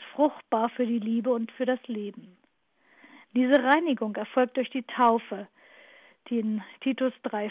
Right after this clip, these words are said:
fünf genannt wird, das Bad der Wiedergeburt,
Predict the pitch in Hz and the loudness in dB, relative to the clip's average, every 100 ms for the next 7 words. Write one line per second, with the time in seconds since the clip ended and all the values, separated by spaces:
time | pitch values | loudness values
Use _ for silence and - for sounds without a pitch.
0 | - 269 285 - - - _ _ _ _ | 2 2 2 -2 -16 -20 _ _ _ _
1 | _ _ - 254 226 226 247 269 254 - | _ _ -2 0 2 0 0 0 0 -2
2 | - 214 _ 208 226 240 233 220 262 247 | -10 -10 _ -2 0 0 -2 0 2 2
3 | 214 185 180 170 | 0 -8 -12 -14